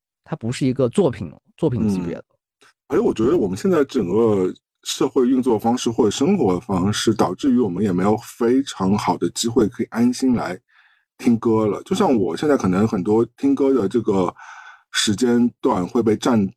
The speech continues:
Speaker 2: 会被播客占走了嘛，那
Speaker 1: 嗯，嗯。
Speaker 2: 你想说，哦，可能听个播客啊或者什么的，以前你都可能就用来听歌嘛，然后你现在都没有。而且现在很多时候，呃，当然你跟歌曲本身质量有关系，当然你跟你自己心境有关系，你就很难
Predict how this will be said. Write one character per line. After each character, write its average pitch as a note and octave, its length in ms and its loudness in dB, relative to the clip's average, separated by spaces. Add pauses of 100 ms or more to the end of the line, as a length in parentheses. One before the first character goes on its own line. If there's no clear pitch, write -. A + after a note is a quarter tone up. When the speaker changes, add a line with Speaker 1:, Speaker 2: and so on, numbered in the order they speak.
(160)
Speaker 2:
会 - 180 -2
被 G2+ 360 2
播 B2+ 200 0
客 B2+ 160 0
占 A2+ 280 2
走 - 200 -6
了 - 140 -12
嘛， - 220 -6
那 A2+ 140 4
Speaker 1:
嗯， A#2 280 -4
嗯。 G#2+ 180 -6
Speaker 2:
你 G#2+ 60 0
想 G#2+ 160 2
说， A2 100 2
哦， F#2+ 180 0 (120)
可 - 80 -6
能 F#2 100 -2
听 A2 160 0
个 G#2 80 2
播 G#2 160 2
客 A#2+ 200 0
啊 F#2+ 100 2
或 G2+ 140 -2
者 F#2 40 -4
什 G2 80 -10
么 F2 120 -6
的， A2+ 100 2
以 A#2+ 100 2
前 G#3+ 240 0
你 B3+ 140 2
都 G#2 180 0
可 - 140 -4
能 E2+ 260 0 (600)
就 G2+ 140 2
用 G#2+ 140 2
来 F#2 100 -2
听 B2 200 0
歌 B2+ 240 2
嘛， C3 140 0 (340)
然 G#2+ 160 0
后 A2+ 380 2
你 G2+ 80 0
现 C3 160 0
在 - 20 2
都 B2+ 120 2
没 A2 120 2
有。 A2+ 100 0
而 A#2+ 60 0
且 B2 140 0
现 C#3+ 160 -2
在 C3 100 2
很 G#2 160 -4
多 G#2 180 2
时 G#2+ 160 -4
候， F#2 580 2 (180)
呃， G#2+ 140 -6
当 D#3 160 0
然 D#3 100 2
你 G#2+ 80 0
跟 C3 220 2
歌 D#3+ 160 0
曲 - 180 -6
本 F2+ 100 -4
身 A2+ 200 0
质 C3+ 100 -2
量 G#2 140 2
有 E2 100 -2
关 F#2 180 0
系， G2 120 -6
当 A2+ 120 0
然 A2+ 140 2
你 F2 100 -2 (220)
跟 A#2+ 140 2
你 G2+ 40 2
自 G2+ 120 -4
己 G#2 80 0
心 B2 180 2
境 B2 160 0
有 F2 100 -4
关 E2 160 -6
系， G#2 60 0
你 G2+ 80 2
就 - 80 2
很 - 160 0
难 G#2+ 180 0